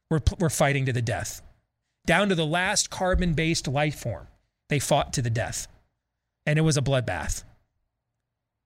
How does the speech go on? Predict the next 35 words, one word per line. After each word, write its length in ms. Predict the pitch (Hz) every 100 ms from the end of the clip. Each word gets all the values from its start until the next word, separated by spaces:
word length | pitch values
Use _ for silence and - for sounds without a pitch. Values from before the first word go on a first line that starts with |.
| _ _
And 60 | 139
it 40 |
was 120 | 151
after 280 | 175 175 160
that 260 | 160 196 185
battle, 380 | 180 160 127
one, 180 | 143 202 214
one 200 | 160 202
of 60 | 175
those 180 | 143 -
kinds 240 | 139 131
of 60 | 127
battles, 340 | 120 120 120
that 100 | 123
Truman 360 | - 190 165 135
finally 340 | 156 151 143
made 200 | 135 131
the 60 | 120
decision. 520 | 120 147 127 101 90 - _ _ _ _ _ _ _ _ -
The 80 |
loss 360 | 147 160 175 -
of 120 | 127
life 280 | 131 175 -
here 200 | 101 101
is 140 | 127
going 180 | 120 143
to 60 | 131
be 80 | 127
far 280 | - 139
more 200 | 139 135
catastrophic 760 | 127 135 117 123 - 143 - 113
to 180 | 147 -
end 200 | 160 104
this, 220 | 85 - -
ultimately, 640 | 151 - 110 80 92